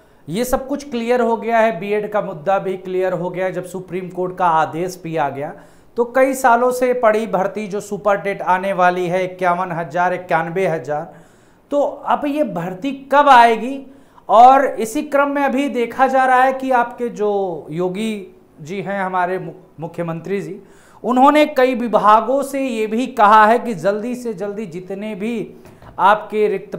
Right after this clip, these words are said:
पदे हैं उनका विवरण दीजिए और उन पर जल्दी से जल्दी कार्य स्टार्ट कीजिए, चाहे वो पुलिस भर्ती बोर्ड हो, चाहे शिक्षा विभाग हो,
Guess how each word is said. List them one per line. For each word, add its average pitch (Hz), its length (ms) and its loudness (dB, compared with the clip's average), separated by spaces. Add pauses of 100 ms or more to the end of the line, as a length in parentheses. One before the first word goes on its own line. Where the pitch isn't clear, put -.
पदे 190 220 -4
हैं 208 140 -4
उनका 190 580 2
विवरण 180 440 -2
दीजिए 185 360 -8
और 214 220 0
उन 180 120 -10
पर 185 220 -2
जल्दी 175 280 -4
से 190 120 -12
जल्दी 170 300 -6
कार्य 180 380 -4 (340)
स्टार्ट 247 580 4
कीजिए, 156 340 -6
चाहे 170 280 -2
वो 180 180 -6
पुलिस 170 320 -8
भर्ती 160 320 -8
बोर्ड 165 260 -6
हो, 165 200 -4
चाहे 160 320 -4
शिक्षा 160 340 -10
विभाग 160 380 -2
हो, 170 220 -6